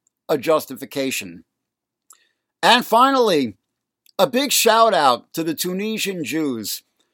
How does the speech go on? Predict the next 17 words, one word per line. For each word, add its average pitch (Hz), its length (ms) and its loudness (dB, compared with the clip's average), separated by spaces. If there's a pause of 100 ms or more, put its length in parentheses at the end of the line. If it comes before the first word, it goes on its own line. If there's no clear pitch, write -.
(240)
who 180 160 4
are 160 80 6
choosing 262 500 -2
to 226 100 -4
remain 202 580 -6
in 196 300 -8
Tunisia 180 800 -6 (280)
and 160 220 -4 (100)
emphasize 156 960 0
their 156 480 -2 (640)
indigeneity 175 1600 -2
in 165 440 -6
North 151 340 0
Africa 139 640 -6 (380)
and 160 200 -2
their 147 340 0 (260)
shared 156 840 2